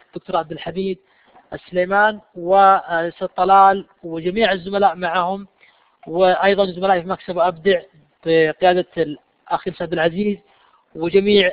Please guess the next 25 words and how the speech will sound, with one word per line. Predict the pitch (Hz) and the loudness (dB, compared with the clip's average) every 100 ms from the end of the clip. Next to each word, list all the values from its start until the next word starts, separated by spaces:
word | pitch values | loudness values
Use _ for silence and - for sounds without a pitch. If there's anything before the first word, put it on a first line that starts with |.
| 185 | -4
من | 185 180 | -6 -6
أسهم | 185 202 - 196 196 | -2 -4 -2 -4 -2
وشارك | 190 170 202 202 196 - 170 | -2 -2 2 4 2 -2 -6
في | 190 180 175 | -2 -2 -4
ال-، | - 143 139 139 131 131 | -8 -8 -8 -8 -10 -8
ال-، | 131 139 139 | -8 -10 -20
ال-، | 139 127 - - | -20 -20 -20 -8
برنامج | 160 185 190 | -6 -4 -6
الجدارات | 165 165 180 190 202 - _ _ _ _ | -6 2 6 8 6 2 _ _ _ _
على | - 165 | -6 -4
مستوى | 185 - 185 | -4 -6 -6
النواب، | 175 180 190 190 | -6 -2 4 4
النائب | 170 170 180 | 2 -2 -2
التواصل | 175 - 185 - 165 | -2 -2 -4 -4 -8
العلمي، | 175 190 196 196 | -6 -6 -6 -6
وال-، | 165 135 139 135 139 139 139 131 127 _ _ _ _ _ _ _ - | -6 -8 -8 -10 -18 -18 -18 -20 -20 _ _ _ _ _ _ _ -20
الدكتور | - 135 139 - 185 | -18 -16 -18 -8 -2
عطية | 165 175 190 | -2 -2 -4
الهلالي | 185 170 151 180 180 185 | -4 -4 -2 2 4 4
والأستاذ | 190 - 175 | -2 -6 -10
محمد | 147 175 175 | -10 -14 -14
الدغيربي | 156 165 185 185 180 202 | -10 -2 -2 -2 -4 -4
والأستاذ | 170 170 180 160 170 - 180 175 | 0 4 4 2 -4 -6 -4 -4
من | 180 | -6
العنزي، | 185 165 185 170 185 185 | -8 -6 -6 -4 -4 -4